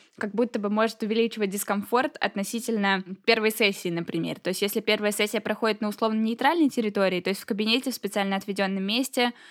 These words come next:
то это одно. А там, допустим, я не знаю, если ты приходишь домой к терапевту, я не знаю, видишь, какой зубной пастой он пользуется <laughs> или что-то такое. Ну, то есть, я не знаю, какие-то такие вещи, которые,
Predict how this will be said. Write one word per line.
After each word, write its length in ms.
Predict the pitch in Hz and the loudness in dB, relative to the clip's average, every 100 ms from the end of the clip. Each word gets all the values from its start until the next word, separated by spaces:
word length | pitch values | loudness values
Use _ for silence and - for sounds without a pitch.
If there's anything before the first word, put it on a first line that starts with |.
| - - - - | -20 -20 -10 0
то 120 | 214 | 2
это 200 | 226 226 | 4 4
одно. 380 | 220 220 175 160 | 4 4 2 0
А 80 | 185 | -2
там, 180 | 180 202 | -2 -2
допустим, 460 | 196 - 202 208 | -2 -4 -4 -2
я 100 | 202 | 0
не 120 | 214 208 | 2 2
знаю, 380 | 202 185 175 - - _ | 2 2 0 -6 -16 _
если 240 | 196 214 202 | 0 0 -4
ты 100 | 202 | -2
приходишь 640 | 185 202 233 214 196 - - - 196 | -2 0 0 2 0 -2 -10 -14 0
домой 340 | 208 214 220 | 2 2 0
к 60 | - | -2
терапевту, 840 | 214 202 208 220 214 - 190 185 - _ _ _ | 0 0 2 0 0 -2 -2 -2 -6 _ _ _
я 120 | 190 | -2
не 120 | 196 196 | -2 -2
знаю, 520 | 202 190 185 170 180 _ _ _ _ 185 | 0 2 2 -2 -6 _ _ _ _ -6
видишь, 720 | 185 240 196 196 202 - - _ - | 0 0 2 2 0 -4 -10 _ -18
какой 280 | 175 226 208 | 0 2 2
зубной 320 | 202 202 196 | 2 0 2
пастой 520 | 202 196 202 - 190 | 4 4 4 -2 0
он 140 | 202 185 | 0 0
пользуется 680 | 190 196 180 185 185 - | 2 2 2 0 0 2
<laughs> 20 | 208 | 4
или 320 | 262 247 214 | 4 4 2
что-то 320 | 208 226 208 | 2 -2 0
такое. 400 | 208 208 233 254 | 0 2 2 2
Ну, 120 | 240 | 0
то 80 | 247 | 0
есть, 120 | 254 | 0
я 80 | 254 | 2
не 80 | 262 | 2
знаю, 220 | 262 233 | 2 0
какие-то 320 | 220 247 240 | 0 -2 -2
такие 300 | 226 233 247 | -4 -2 -2
вещи, 300 | 233 339 302 | 0 0 0
которые, 540 | 269 220 220 220 214 | -4 0 2 4 2